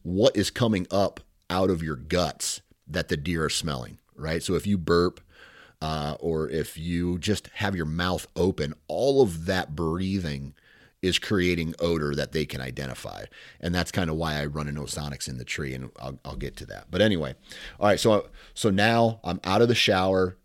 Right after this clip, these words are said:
I dry off, I'm getting dressed. Um, all, if it's cold outside, I'm throwing all of my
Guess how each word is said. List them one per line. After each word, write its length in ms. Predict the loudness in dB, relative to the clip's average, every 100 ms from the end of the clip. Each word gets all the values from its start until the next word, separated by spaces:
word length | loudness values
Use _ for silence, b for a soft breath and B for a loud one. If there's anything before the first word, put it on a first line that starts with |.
| -12
I 80 |
dry 400 | -8 0 0 2
off, 400 | 2 2 0 -2 -12 b
I'm 120 | -8
getting 280 | -2 0 0
dressed. 560 | -2 -2 0 -2 -6 -10 B B B
Um, 280 | -8 -8 -2
all, 300 | 4 4 4 0
if 140 | 0
it's 160 | 0 -2
cold 320 | 0 4 4
outside, 640 | 4 2 0 0 2 -2 -4 _ -8
I'm 180 | -4 -4
throwing 520 | -4 0 2 2 -2 0
all 240 | 2 4
of 120 | 2 0
my 460 | -2 -2 -2 -4